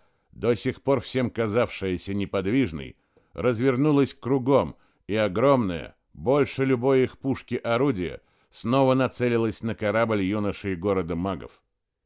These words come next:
Ещё миг, и выпущенное им ядро угодило в самую середину правого борта, сбив одну из пушек с лафетной рамы, как хмельной буян мог бы вышвырнуть из колыбели младенца.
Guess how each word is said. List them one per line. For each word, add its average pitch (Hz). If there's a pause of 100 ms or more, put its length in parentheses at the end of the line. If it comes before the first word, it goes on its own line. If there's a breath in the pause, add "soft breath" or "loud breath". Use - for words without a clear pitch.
(280)
Ещё 90
миг, 113 (440)
и 107
выпущенное 113
им 113
ядро 104 (320 soft breath)
угодило 120
в -
самую 131
середину 120
правого 113
борта, 98 (340)
сбив 87
одну 113
из 110
пушек 117
с -
лафетной 107
рамы, 101 (380)
как 104
хмельной 104
буян 101 (360)
мог 110
бы 120
вышвырнуть 127
из 135
колыбели 117
младенца. 98